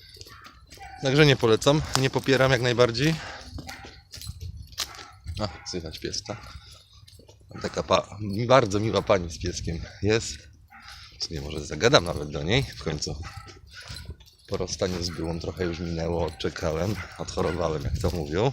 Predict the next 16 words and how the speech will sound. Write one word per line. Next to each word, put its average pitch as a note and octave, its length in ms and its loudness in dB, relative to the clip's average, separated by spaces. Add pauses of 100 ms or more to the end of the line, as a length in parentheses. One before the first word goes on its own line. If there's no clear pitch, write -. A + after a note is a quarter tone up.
(140)
po F2 100 0
męsku. D#2 440 -4 (1040)
Więc - 160 -12
można A2 360 4
to D3 100 0
zmienić, D#3 600 2
ale A#2+ 580 -4 (880)
nie A#2+ 60 -2
wiadomo, G2+ 260 0
czy - 100 -8
jest D2+ 120 -6
wolne. D#2 280 -4 (480)
Wolę F#2 180 2
nie F2 140 0
ryzykować D#2 540 -4
zresztą D#2 360 -6